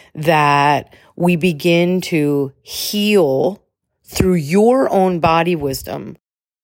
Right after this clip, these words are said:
it will, so, you know,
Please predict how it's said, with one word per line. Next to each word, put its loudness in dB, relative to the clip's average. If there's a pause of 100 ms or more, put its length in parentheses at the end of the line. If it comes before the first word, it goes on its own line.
(420)
it 2
will, 2
so, 0 (100)
you -8
know, -6